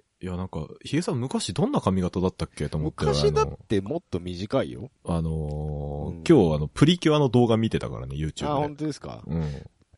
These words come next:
Speaker 2: あ、でもね、実際キャラさんと会った時はプリキュアの動画よりも髪短かったかもしれない。
Speaker 1: 短かったよね、もっとね。
Speaker 2: うん。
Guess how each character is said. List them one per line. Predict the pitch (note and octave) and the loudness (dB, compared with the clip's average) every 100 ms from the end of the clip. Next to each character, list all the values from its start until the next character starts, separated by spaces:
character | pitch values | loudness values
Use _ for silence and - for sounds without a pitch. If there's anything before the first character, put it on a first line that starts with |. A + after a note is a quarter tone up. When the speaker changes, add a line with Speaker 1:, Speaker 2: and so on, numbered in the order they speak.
| - | 2
Speaker 2:
あ、 | D3+ | 6
で | F3 | 8
も | F3 | 8
ね、 | B2 A2+ | 4 0
実 | G2+ C3+ - | -2 -6 -2
際 | E4 E4 | 0 2
キ | F4 | 2
ャ | |
ラ | E4 | 2
さ | D#3 | 0
ん | A#2 | 0
と | A#2 | -2
会 | |
っ | C3 | -2
た | - | -4
時 | F#2+ G#2 | -8 -4
は | E2+ | -4
プ | G#2+ | -4
リ | B2+ | -8
キ | - D3+ | -2 0
ュ | |
ア | C#3+ | 2
の | C#3+ | 2
動 | C#3 C#3 | 2 2
画 | C#3 | 4
よ | C#3+ | 2
り | G#2+ | 0
も | E2+ | -6
髪 | - A#2+ C3+ | -4 -4 -4
短 | F#2 F#2+ C#3 | -6 -4 -4
か | C#3 | -4
っ | |
た | - | -8
か | - | -14
も | D2 | -6
し | |
れ | A#2+ | 0
な | |
い。 | |
Speaker 1:
短 | D3+ G3+ | 2 4
か | D#3+ | 4
っ | - | 4
た | D3 | 0
よ | C#3 | 0
ね、 | C#3+ | -2
も | C#3 | -6
っ | |
と | A#2+ A2+ | -8 -8
ね。 | A#2 | -6
Speaker 2:
う | |
ん。 | G2 E2+ D#2+ | -8 -10 -20